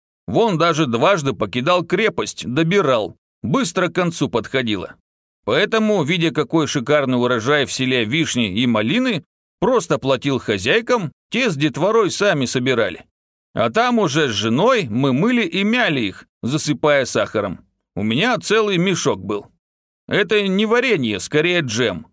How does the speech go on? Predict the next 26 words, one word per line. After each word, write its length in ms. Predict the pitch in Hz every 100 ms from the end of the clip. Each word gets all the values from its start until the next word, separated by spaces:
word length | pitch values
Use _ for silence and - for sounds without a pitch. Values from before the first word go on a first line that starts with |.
| _
но 220 | 101 147 156
такой 400 | 143 123 190 170
будет 280 | 160 156
вкуса 420 | - - 254 214 196
яркого 600 | 165 143 - 120 110 101
не 200 | 131 151
передать. 600 | 151 139 104 92 - - _ _ _ _ _ _ _ _ _ _
Четыре 440 | - 139 269 269
банки 380 | 185 202 190 151
с 100 | 131
малиной 480 | 123 151 254 247 196
пока 420 | 180 170 185 156
и 260 | - 233 185
шесть 340 | - 196 175
с 140 | - -
вишней 420 | 180 185 160 143
без 240 | 131 135
косточек. 680 | - 117 - 98 98 82 - _ _ -
Плюс 360 | 202 269 - 160
сбор, 480 | 139 151 220 180
чтобы 400 | - - 147 147
просто 380 | 117 151 143 -
есть. 420 | 113 101 - - -
Это 300 | 113 117 143
на 200 | 147 123
зиму. 360 | 90 101 87